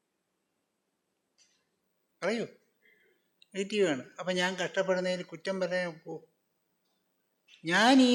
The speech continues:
ഭക്തിയും, ആ, ബ്രഹ്മബോധവും ആത്മീയവും ഒക്കെ പറഞ്ഞു നടക്കുകയും ചെയ്യും, ഒരു നേരത്തെ ഭക്ഷണത്തിന് പോലും വകയില്ലാതിരിക്കുകയും ചെയ്യും. എന്തുകൊണ്ട്? എന്തുകൊണ്ടാണ്? ധർമ്മിഷ്ഠനാണ്,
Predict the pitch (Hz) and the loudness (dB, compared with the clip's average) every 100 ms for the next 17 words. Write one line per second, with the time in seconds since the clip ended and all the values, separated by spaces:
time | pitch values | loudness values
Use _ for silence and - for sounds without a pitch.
0 | 226 214 208 226 220 220 214 - - - | 2 0 0 0 0 0 -4 -12 -18 -14
1 | 202 196 185 185 190 208 196 196 185 196 | -6 -6 -2 0 0 2 2 4 4 2
2 | 196 - - _ _ _ 180 185 185 202 | 0 -8 -20 _ _ _ 0 0 0 2
3 | 196 180 180 175 175 196 185 175 180 170 | 2 2 0 -2 -2 0 0 0 -4 -4
4 | 170 180 185 - _ _ 170 175 180 196 | -4 -4 -6 -14 _ _ -6 -2 2 2
5 | - - 180 185 185 156 160 - 190 190 | 0 -4 -2 -2 -2 -4 -6 -4 -2 -2
6 | 185 175 175 160 160 175 170 170 160 147 | -2 -2 -2 -2 0 0 0 0 -2 -4
7 | 151 131 120 113 - 160 185 226 185 180 | -6 -6 -8 -10 -12 -8 -2 -2 -2 -6
8 | 180 _ _ _ _ _ _ _ _ _ | -12 _ _ _ _ _ _ _ _ _
9 | _ _ _ _ _ _ _ _ _ - | _ _ _ _ _ _ _ _ _ -14
10 | 175 196 254 233 202 - - _ _ _ | 0 4 4 4 0 -4 -16 _ _ _
11 | _ _ _ _ _ _ _ _ _ _ | _ _ _ _ _ _ _ _ _ _
12 | _ _ _ _ _ 135 156 277 311 370 | _ _ _ _ _ -8 -2 0 0 2
13 | 302 165 | 2 2